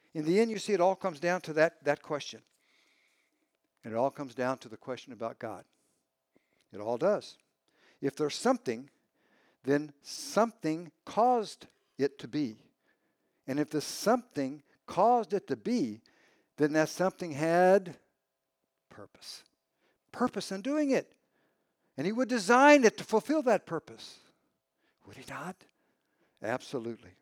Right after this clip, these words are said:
So in the end, to look at the design, you have to begin by looking at creation. And it all comes down to whether there is a beginner or creator who began it all.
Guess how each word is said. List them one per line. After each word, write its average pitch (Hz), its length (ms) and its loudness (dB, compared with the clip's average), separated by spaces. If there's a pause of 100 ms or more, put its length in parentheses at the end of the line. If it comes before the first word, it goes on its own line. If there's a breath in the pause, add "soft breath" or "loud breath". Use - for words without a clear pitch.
(420 soft breath)
So - 180 -6
in 143 80 -2
the 147 200 2
end, 247 220 2 (440 soft breath)
to 131 100 -8
look 208 200 2
at - 140 0
the 123 60 -6
design, 160 580 4
you 165 80 -6
have 160 200 -2
to 147 100 -8
begin 156 400 -2
by 196 140 6
looking 185 360 -4
at 165 140 -2 (300)
creation. 123 540 -8 (1160)
And 113 100 -8
it 113 60 -2
all 175 260 4
comes 196 260 -8
down 131 280 -2 (180)
to 110 80 -16
whether 135 240 -6
there 135 200 -2
is 120 120 -8
a 117 40 -12
beginner 208 500 -2
or 196 120 2
creator 185 600 2 (800)
who 131 120 -10
began 123 320 -2
it 120 100 -6
all. 98 360 -14